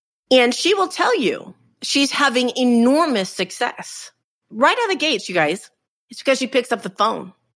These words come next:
She's not afraid to pick up the phone and have a conversation.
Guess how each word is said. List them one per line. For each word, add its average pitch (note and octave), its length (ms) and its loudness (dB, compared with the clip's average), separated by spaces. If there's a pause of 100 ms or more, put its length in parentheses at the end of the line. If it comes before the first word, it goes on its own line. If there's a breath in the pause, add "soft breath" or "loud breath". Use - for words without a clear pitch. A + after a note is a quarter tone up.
(260)
She's A#3 280 0
not A#3+ 280 4
afraid A#3+ 500 -4
to G#3 80 -8
pick G3 180 -10
up F#3+ 120 -10
the F#3 80 -12
phone D3 480 -6 (300)
and G#3+ 120 0
have F#3 180 2
a E3+ 40 -8
conversation. D#3+ 840 -4